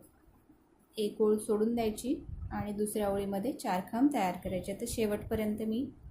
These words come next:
इथे बनवून घेते या कॉर्नरपर्यंत आणि पुढे दाखवते. इथे मी ही दोन्ही बाजूची बॉर्डर तयार करून घेतली आणि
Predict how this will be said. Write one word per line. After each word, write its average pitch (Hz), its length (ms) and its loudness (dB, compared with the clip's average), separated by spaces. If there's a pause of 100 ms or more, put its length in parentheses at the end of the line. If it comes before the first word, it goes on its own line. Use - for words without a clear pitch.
(480)
इथे 240 220 -2
बनवून 214 420 2
घेते 233 420 -2 (1300)
या 208 120 -2
कॉर्नरपर्यंत 185 960 -2 (200)
आणि 202 260 -2 (320)
पुढे 214 200 0
दाखवते. - 460 -6 (1800)
इथे 214 260 2
मी 214 120 6
ही 208 160 2
दोन्ही 202 460 0
बाजूची 214 420 0
बॉर्डर 196 440 2
तयार 208 200 2
करून 214 320 0
घेतली 220 280 0
आणि 220 420 -4